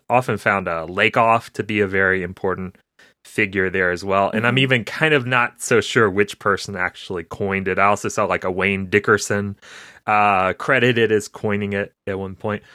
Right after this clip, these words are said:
Speaker 1: Um, s-, but yeah, for me, I kind of had this thought of, like, it's very interesting that I can, I could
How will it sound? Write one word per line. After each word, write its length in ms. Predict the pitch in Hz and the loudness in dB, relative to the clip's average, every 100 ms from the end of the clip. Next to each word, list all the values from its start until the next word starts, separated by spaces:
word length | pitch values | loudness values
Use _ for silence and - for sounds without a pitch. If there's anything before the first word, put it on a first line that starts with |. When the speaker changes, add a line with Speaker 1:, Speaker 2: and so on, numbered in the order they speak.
| - _ - | -20 _ -2
Speaker 1:
Um, 260 | 135 135 - _ _ _ _ _ - | 0 0 -6 _ _ _ _ _ -14
s-, 180 | - - | -12 -12
but 280 | 131 170 - | -2 0 0
yeah, 240 | 180 180 - - - | 2 4 2 -2 -8
for 220 | - 165 | -2 0
me, 280 | 170 240 226 | 2 2 2
I 180 | 156 | 2
kind 260 | 156 - 202 | 0 0 0
of 80 | 202 | 2
had 180 | 185 160 | 2 2
this 180 | 143 | -2
thought 200 | - 151 | 2 4
of, 100 | 139 | 4
like, 460 | 127 120 113 - - - | 4 4 4 -2 -10 -2
it's 220 | 147 - | -2 0
very 280 | 147 220 233 | 2 4 2
interesting 880 | 180 196 - 170 147 - 156 127 117 | 2 0 4 6 4 2 -4 -2 4
that 460 | 120 117 - - _ _ _ _ _ _ _ 127 | 4 4 0 -12 _ _ _ _ _ _ _ 0
I 180 | 143 156 | 2 2
can, 520 | - 147 131 117 - - | 2 2 2 0 -6 -2
I 160 | 139 | 0
could 380 | 170 180 147 117 | 2 2 0 0